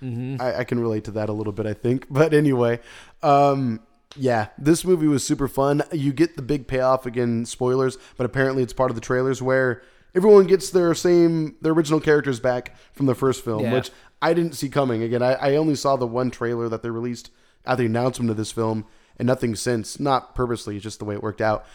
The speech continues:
Speaker 2: But it was cool to see them embody the same characters again, 'cause you kinda get that role that they're used to, and as it shows in this one, they're kinda happy to get their bodies back.
Speaker 1: Yep.
Speaker 2: Uh, even, um, I forget the blonde girl's name in this film, but in the
Speaker 1: Bethany?
Speaker 2: first one,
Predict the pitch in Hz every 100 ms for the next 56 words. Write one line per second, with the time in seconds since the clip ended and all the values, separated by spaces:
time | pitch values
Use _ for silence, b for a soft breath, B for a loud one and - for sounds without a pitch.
0 | B 160 196 185 233 196 156 190 160 147
1 | 143 151 131 139 143 131 127 135 117 120
2 | 113 110 101 101 107 107 131 123 104 B
3 | B - 131 151 135 139 143 131 131 131
4 | 131 123 117 127 - 143 127 113 107 b
5 | b - 139 131 135 143 120 127 147 139
6 | 123 143 113 123 127 120 120 113 113 117
7 | 120 120 127 135 123 113 - b b -
8 | 151 131 175 165 156 139 131 123 120 135
9 | 143 131 147 143 127 127 113 120 123 127
10 | 120 120 120 107 117 113 117 - 120 117
11 | 113 113 B B B - 147 139 165 160
12 | 156 147 123